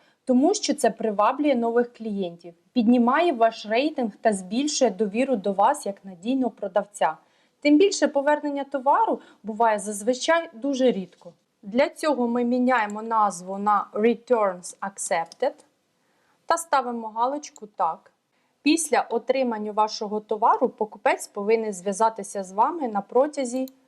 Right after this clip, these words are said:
п'ятнадцяти днів. Повернення оплачується покупцем.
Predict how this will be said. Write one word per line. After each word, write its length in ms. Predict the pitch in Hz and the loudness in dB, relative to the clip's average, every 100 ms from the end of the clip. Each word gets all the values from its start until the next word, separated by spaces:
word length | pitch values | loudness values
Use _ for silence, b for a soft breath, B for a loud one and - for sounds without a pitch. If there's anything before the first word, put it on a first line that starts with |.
| b - | b -2
п'ятнадцяти 680 | 196 220 247 254 240 - | -2 0 0 0 -4 -6
днів. 320 | 190 190 175 170 _ _ _ _ _ - | -12 -12 -12 -18 _ _ _ _ _ -2
Повернення 680 | 220 214 277 381 349 330 - | 0 2 2 0 -6 -6 -8
оплачується 840 | 208 208 190 214 - 240 233 226 | -10 -2 0 0 -2 -6 -2 -4
покупцем. 840 | 214 226 220 208 - 196 175 170 | -4 -6 -8 -14 -4 -2 -2 -6